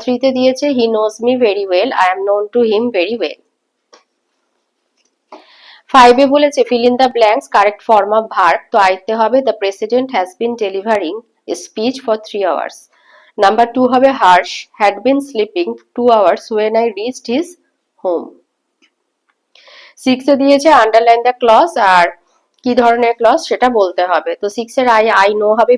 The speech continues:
মেইন ক্লজ, আর that he can solve, uh, sum easily হবে সাবঅর্ডিনেট ক্লজ। নাম্বার টু এ, "The king was favorite to everyone" হবে মেইন ক্লজ, আর "who was protected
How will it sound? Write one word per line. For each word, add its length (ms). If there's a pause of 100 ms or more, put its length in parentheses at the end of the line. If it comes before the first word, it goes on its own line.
মেইন 160 (100)
ক্লজ, 240 (1500)
আর 80 (120)
that 280
he 60 (100)
can 120 (120)
solve, 260 (160)
uh, 240 (100)
sum 180 (100)
easily 380
হবে 160 (120)
সাবঅর্ডিনেট 680
ক্লজ। 220 (560)
নাম্বার 320
টু 60 (100)
এ, 20 (100)
"The 160
king 160 (120)
was 120 (120)
favorite 500
to 40 (200)
everyone" 480
হবে 120 (100)
মেইন 220
ক্লজ, 220 (100)
আর 60 (100)
"who 100 (140)
was 140 (140)
protected 500